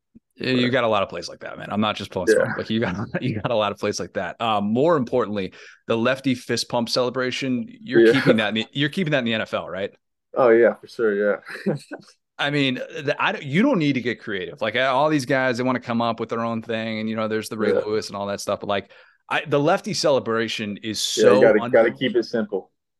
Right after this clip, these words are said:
Speaker 1: I, I, like, th-, I, I think that if, if you, if you go with something like that, now you, you can't overuse it, obviously, with the lefty
Speaker 2: Yeah,
Speaker 1: fist
Speaker 2: yeah.
Speaker 1: pump, but, like, I, I, I think being able to utilize something like that, and hopefully in the N F L, you're gonna have a ton of opportunities to be able to do that. Um, I, I always love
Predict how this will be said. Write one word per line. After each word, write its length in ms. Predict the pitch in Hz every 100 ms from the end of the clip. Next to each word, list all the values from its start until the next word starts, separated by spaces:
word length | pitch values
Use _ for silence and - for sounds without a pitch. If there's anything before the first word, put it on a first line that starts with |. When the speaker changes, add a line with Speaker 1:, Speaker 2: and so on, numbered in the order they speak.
| _ -
Speaker 1:
I, 220 | 104 - -
I, 120 | -
like, 340 | 147 131 - -
th-, 220 | 135 -
I, 240 | 135 139 143
I 40 |
think 220 | 151 180 139
that 120 | 117
if, 160 | 110 -
if 180 | 113 -
you, 220 | 123 135
if 180 | 113 113
you 140 | 131
go 160 | 135 123
with 160 | 110
something 340 | - 113 117 107
like 220 | 104 98
that, 180 | 107 101
now 80 | 117
you, 160 | 123
you 160 | 127 123
can't 260 | 143 131
overuse 460 | 127 117 120 117 113
it, 80 | 117
obviously, 400 | 113 113 110 123
with 140 | 110
the 60 | 104
lefty 280 | 110 110 113
Speaker 2:
Yeah, 120 | 104
Speaker 1:
fist 160 | - -
Speaker 2:
yeah. 80 | 110
Speaker 1:
pump, 260 | 104 - - - -
but, 80 | 107
like, 280 | 107 95 -
I, 320 | 120 127 135
I, 160 | 143 127
I 20 |
think 220 | 135 160
being 180 | 131 123
able 200 | 117 113
to 120 | 110
utilize 420 | 101 110 104 95
something 280 | - 95 101
like 140 | 95 104
that, 120 | 95
and 80 | 92
hopefully 320 | 117 - 110
in 60 |
the 80 | 98
N 60 | 98
F 120 | -
L, 140 | 101
you're 80 | 95
gonna 120 | 95
have 280 | 101 95 92 - _ _ -
a 40 | -
ton 240 | 120 113
of 60 | 104
opportunities 500 | 101 - 107 101 -
to 80 |
be 60 | 98
able 180 | 104 98
to 80 | 92
do 160 | 117
that. 300 | 101 87 - -
Um, 260 | 107 98 127
I, 140 | 147
I 140 | 135
always 240 | 147 175 123
love 240 | 139 113